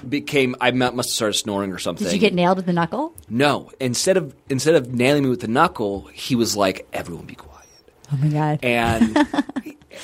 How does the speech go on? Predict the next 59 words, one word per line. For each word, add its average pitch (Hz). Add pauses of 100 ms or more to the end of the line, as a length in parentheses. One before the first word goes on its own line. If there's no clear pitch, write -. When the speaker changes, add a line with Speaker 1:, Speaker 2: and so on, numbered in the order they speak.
(180)
Speaker 2:
<laughs> 131
Speaker 1:
we 139
ended 139
class 120
and 120
he 117
made 85
everyone 113
leave. 113
And 117
then 104
I 110
kept -
sleeping, 135
Speaker 2:
That's 285
amazing. 285
Speaker 1:
which 247
meant 165
I 151
missed, 151
like, 156
the 143
Speaker 2:
I -
Speaker 1:
next 196
Speaker 2:
love 302
Speaker 1:
three 139
Speaker 2:
it. 240
Speaker 1:
classes, 170
Speaker 2:
I 480
also 554
Speaker 1:
which -
means -
Speaker 2:
love 170
Speaker 1:
I -
would 156
get 165
suspended. 170
Speaker 2:
I 320
Speaker 1:
You 330
Speaker 2:
also 370 (180)
Speaker 1:
can't 403
Speaker 2:
love 359
a -
father 359
that 330
does -
a 349
prank. 311
Speaker 1:
<laughs> -
Yeah. 539
Speaker 2:
I 466
love, 427 (160)
like, -
a 427
full 339
prank 302
from 285
a 269
father. 247